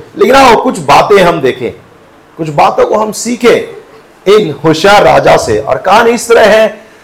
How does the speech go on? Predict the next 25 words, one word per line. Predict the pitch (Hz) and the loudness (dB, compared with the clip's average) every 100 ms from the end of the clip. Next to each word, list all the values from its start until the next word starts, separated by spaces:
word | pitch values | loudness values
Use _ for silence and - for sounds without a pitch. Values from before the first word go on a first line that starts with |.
| - | -4
जब | 208 262 - - - _ _ _ 151 | 0 0 -2 -12 -20 _ _ _ 0
हेरोद-, | 208 202 - 170 | 0 0 0 0
जब | 160 233 233 | 2 0 0
ये | 202 233 233 | 0 2 2
जो | 226 214 190 - - - - | 4 2 0 -6 -18 -20 -14
विज्ञानी, | 123 180 156 220 240 233 | -4 -4 0 2 2 0
ज्ञानी | 170 202 254 247 | 0 2 2 2
लोग | 240 240 | 2 4
हैं, | 220 220 190 - - - _ - | 4 4 2 -2 -14 -20 _ -6
उनको | 208 240 254 | -4 0 0
फिर | - 277 285 | 0 -2 0
से | - 247 262 - | 2 4 4 4
ये | 202 220 | 2 2
जो | 233 | 2
तारा | 202 185 233 | 2 2 4
है | 226 202 220 226 - | 4 4 2 0 0
आगे | 147 160 185 185 185 - - _ _ 117 | 0 2 2 0 -4 -18 -20 _ _ -4
नेविगेट | 143 160 156 165 135 | -2 -2 0 -2 0
करता | 127 - | -2 0
है। | 104 98 - - _ _ _ _ _ _ _ _ 147 | -2 -4 -12 -20 _ _ _ _ _ _ _ _ 0
आजकल | 160 - - 175 | 0 2 0 2
हमारे | 175 185 185 | 2 2 2
पास | 190 190 - | 2 0 0
क्या | 196 | 0
है? | 202 - - - | 2 2 0 -6